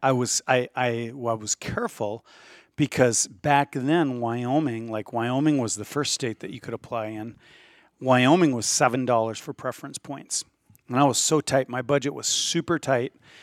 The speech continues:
I think the sheep tags and the elk tags, you know, they were more money than if I drew,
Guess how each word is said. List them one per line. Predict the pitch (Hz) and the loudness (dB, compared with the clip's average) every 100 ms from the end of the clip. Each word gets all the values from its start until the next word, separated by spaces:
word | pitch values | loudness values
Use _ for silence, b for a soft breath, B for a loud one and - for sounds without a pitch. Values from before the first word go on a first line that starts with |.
| b b | b b
I | 139 | -2
think | 127 127 | -2 -2
the | 135 117 | -2 -2
sheep | 110 - 175 - | -2 -4 -4 -4
tags | 147 135 135 135 120 - - | 2 6 6 4 2 -2 -2
and | 156 117 | -4 -6
the | 110 | 2
elk | 131 151 - | 4 4 2
tags, | 139 131 131 107 | 2 2 2 -2
you | |
know, | 123 113 B B - | -6 -8 B B 4
they | 143 | 8
were | 135 127 | 8 6
more | 135 156 | 6 6
money | 170 160 151 | 6 6 6
than | 131 120 - | 2 0 -2
if | 175 165 180 | -2 2 6
I | 165 | 6
drew, | 160 139 165 143 113 | 6 2 2 2 0